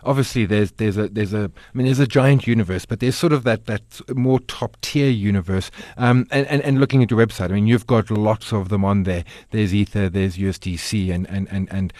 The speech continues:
and others. I, is it still, I mean, f-, from, from, from what you're seeing, uh, i-, is it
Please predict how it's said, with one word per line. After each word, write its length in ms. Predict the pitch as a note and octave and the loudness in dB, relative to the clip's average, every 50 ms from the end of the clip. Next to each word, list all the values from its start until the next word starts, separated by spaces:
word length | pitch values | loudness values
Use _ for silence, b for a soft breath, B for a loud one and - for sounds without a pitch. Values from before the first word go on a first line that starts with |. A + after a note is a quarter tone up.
| B B B | B B B
and 200 | - G#2 G#2 - | -4 -4 -4 0
others. 360 | - B2 A#2+ A#2+ A2+ G#2+ - B B B B | 0 2 2 2 2 0 0 B B B B
I, 180 | - - - - - | -16 -16 -16 -16 -10
is 300 | - F3+ G3 G#3 E3+ D3+ | -10 -4 -2 0 0 2
it 100 | F#3 - | 0 -2
still, 440 | - - - F#3+ F#3+ F#3 F3+ F3 D3+ | -2 -2 2 4 6 8 8 6 4
I 40 | C3 | 4
mean, 140 | D3 D3+ D3 | 2 0 0
f-, 200 | - - E2+ - | -2 -6 -12 -4
from, 160 | - D#3+ D#3 | -2 -2 -2
from, 220 | - - D#3 C#3+ | -2 -2 -4 -4
from 160 | - - D3 | -4 -2 -2
what 120 | D3+ D3 B2 | -2 0 2
you're 120 | D3 D#3 C#3+ | 0 0 0
seeing, 340 | - - C3+ G#2+ G#2 - | 0 -2 -2 -2 -2 -2
uh, 260 | - B2 C3 - A#2 A#2 - C#3 | -2 -2 -2 -2 -6 -12 -10 -10
i-, 100 | C#3+ B2+ | -10 -4
is 160 | C#3 D#3 D3 | -4 -2 0
it 120 | E3 D#3+ | 0 -2